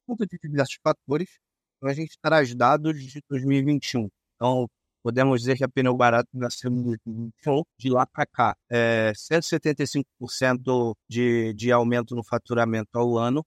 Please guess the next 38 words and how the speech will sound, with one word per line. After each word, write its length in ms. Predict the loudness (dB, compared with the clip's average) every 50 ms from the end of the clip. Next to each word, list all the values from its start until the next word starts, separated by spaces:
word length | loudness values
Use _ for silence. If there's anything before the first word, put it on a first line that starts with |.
| _ _
tá? 240 | 0 2 2 2 2
Então, 540 | 0 -2 -2 0 0 0 0 0 -2 -4 -8 -12 _ _ _ _ _ _ -12
super 220 | -10 -6 -2 0
relevante. 720 | 0 2 2 0 0 -2 0 0 0 -2 -2 -6 -16 -20 _ _ -14
Então, 220 | -8 0 2 4
a 60 | 4
gente 200 | 4 2 0 -2
vem 200 | 0 0 0 0
tendo 320 | 2 2 2 2 2 0 0
também 500 | 0 0 2 2 2 0 0 -2 -4 -8 _ _ _
um 80 | 0 2
aumento 500 | 2 4 4 4 2 2 2 0 0 0
relevante 680 | 0 2 2 0 0 0 0 0 0 0 0 -4 -6
do 160 | -2 0 0
número 360 | 2 2 2 2 2 0 0 -2
de 140 | -4 -6
pedidos, 640 | -6 -4 -4 -4 -4 -4 -4 -4 -6 -10 -14 -16 -20 _ _ _ _ _ _ _ _ -2
é, 260 | 0 2 2 4 2 2
um 80 | 2
aumento 380 | 2 2 2 0 0 -2 0 0
relevante 720 | 2 2 2 2 0 0 0 0 0 0 -2 -4 -4 -2
na 120 | -2 -2 -2
quantidade 540 | -2 -6 -8 -6 -4 -2 0 0 0 -2
de 100 | -4 -6
produtos 680 | -4 -2 -2 -2 -2 -2 -2 -2 -2 -2 -4 -4 -4 0
vendidos, 640 | 0 2 2 2 0 0 0 0 0 0 -2 -4 -4
de 100 | -4 -8
pneus 520 | -6 -2 0 0 2 2 2 2 2 2 0
vendidos. 680 | 0 0 0 0 -2 -2 -4 -4 -4 -8 -12 -14 -18 _ _ _ _ _ _ _ -18
Então, 300 | -8 -2 2 2 2 2
de 120 | 2 0
dois 240 | 2 2 0 0 0
mil 180 | 0 0 0 0
e 60 | 0
vinte 280 | -2 -2 -2 -4 -4
e 80 | -2 0
um 240 | 0 2 2 0 0
direto 420 | -2 -2 -2 0 0 0 0 -2